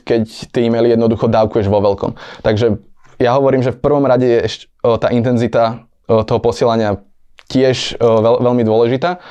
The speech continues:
A potom k s-, o, k tomu contentu, no, treba sledovať určite obchodné záujmy, teda, lebo ten mailing treba z niečoho platiť,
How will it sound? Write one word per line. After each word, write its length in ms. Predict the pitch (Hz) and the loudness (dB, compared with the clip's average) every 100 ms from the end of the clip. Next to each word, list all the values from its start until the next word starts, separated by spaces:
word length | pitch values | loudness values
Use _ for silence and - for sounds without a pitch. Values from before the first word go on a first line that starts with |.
| - - - | -20 -20 -10
A 20 | 101 | -4
potom 320 | 143 143 143 | -2 0 0
k 80 | 135 | -2
s-, 200 | - - | -8 -4
o, 320 | 127 131 131 127 | 0 2 2 0
k 40 | |
tomu 160 | 135 127 | 0 0
contentu, 640 | - 120 143 131 135 123 - - - - - - - | 0 0 0 -2 -2 -4 -8 -20 -20 -20 -20 -10 -2
no, 360 | 117 113 110 - - - - | 0 0 -4 -14 -20 -20 -8
treba 320 | 135 147 160 | -2 2 0
sledovať 640 | 131 - - 131 139 123 - | -2 -6 -2 2 2 0 0
určite 320 | 127 123 - | -2 0 0
obchodné 400 | 117 - 110 113 | 0 0 0 0
záujmy, 440 | 107 110 120 151 165 _ _ - - | 2 2 2 -2 -4 _ _ -6 0
teda, 320 | 117 110 107 | 2 2 2
lebo 400 | 107 110 107 - | 2 2 0 -6
ten 280 | - - 117 | -8 -4 0
mailing 240 | 113 113 | 0 0
treba 320 | 110 107 104 110 | 0 0 0 0
z 80 | |
niečoho 240 | 110 131 117 | -2 0 0
platiť, 400 | 131 131 180 | 0 0 -4